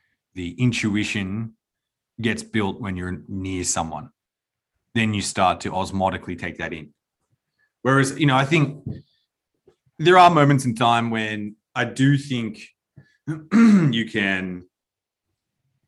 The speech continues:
you know, stay at home and focus on something. And, and I even do it myself. You know, I need to do something. You know, I get that. And I think there are,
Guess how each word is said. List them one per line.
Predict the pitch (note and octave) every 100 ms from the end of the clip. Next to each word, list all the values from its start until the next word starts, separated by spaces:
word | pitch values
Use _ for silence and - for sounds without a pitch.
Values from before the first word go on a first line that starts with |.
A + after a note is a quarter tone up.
| _ _ _ -
you | F#2+
know, |
stay | F2+ B2
at | A2
home | G#2 G2
and | F2+ F#2
focus | G#2 G2+ A2+
on | A2
something. | A#2+ C#3+ D3+
And, | G#2+ -
and | F3+
I | F3
even | D3+
do | A#2 A2+
it |
myself. | F#2+ F#2+ G#2+ F#2+ -
You | G2
know, |
I | F#2+
need | A2 A2 A2 A2
to |
do | G2 G#2
something. | G2+ G2+ F#2 - G2+ D3 - _ _ _ _ _ _ _ _ _ _ _ -
You | G2+
know, | F#2+ - _ _ _ _ -
I | A2
get | G2+ -
that. | F#2+ A2+ - _ _ _ _ _
And | B2 A#2
I |
think | A2+ B2 G#2+
there | A2 G#2 G2+
are, | F#2+ -